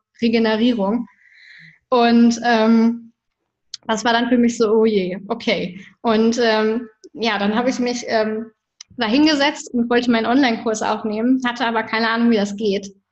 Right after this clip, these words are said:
Ähm, zum Glück hab ich dann, äh,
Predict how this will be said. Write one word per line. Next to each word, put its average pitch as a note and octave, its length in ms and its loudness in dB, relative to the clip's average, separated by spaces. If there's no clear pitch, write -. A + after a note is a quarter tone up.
Ähm, A3 640 0
zum B3 180 2
Glück C4 220 2
hab B3 180 0
ich A#3 140 -2
dann, A#3 300 2
äh, A3 380 2